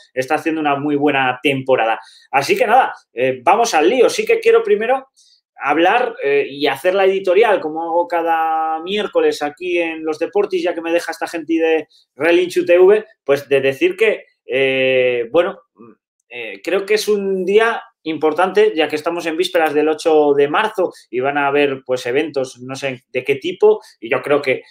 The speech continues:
sinceramente, eh, lo más inteligente por todo, por el contexto, por la situación epidemi-, epidemiológica y demás, pues sería hacer actos pequeños o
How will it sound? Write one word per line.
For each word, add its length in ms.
sinceramente, 800
eh, 40
lo 100
más 180
inteligente 600
por 280
todo, 560
por 120
el 80
contexto, 720
por 140
la 140
situación 720
epidemi-, 680
epidemiológica 920
y 40
demás, 520
pues 140
sería 240
hacer 240
actos 280
pequeños 600
o 340